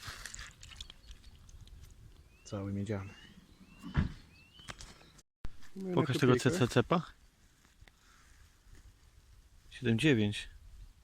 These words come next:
Speaker 1: Ale maleństwo, czekaj.
Speaker 2: Jak grosik na
Speaker 1: Jaki sygnał daje?
Speaker 2: kolorowy. Pięćdziesiąt trzy.
Speaker 1: Heh. Kopieje.
Speaker 2: Co to, burza idzie?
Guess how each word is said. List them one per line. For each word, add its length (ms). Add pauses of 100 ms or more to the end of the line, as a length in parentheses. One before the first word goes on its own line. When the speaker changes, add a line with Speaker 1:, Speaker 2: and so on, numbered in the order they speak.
(200)
Speaker 1:
Ale 140
maleństwo, 440
czekaj. 320 (320)
Speaker 2:
Jak 180
grosik 400
na 100 (120)
Speaker 1:
Jaki 220
sygnał 300
daje? 220 (920)
Speaker 2:
kolorowy. 420 (2000)
Pięćdziesiąt 340
trzy. 220 (680)
Speaker 1:
Heh. 240 (1400)
Kopieje. 480 (2000)
Speaker 2:
Co 140
to, 140
burza 260
idzie? 240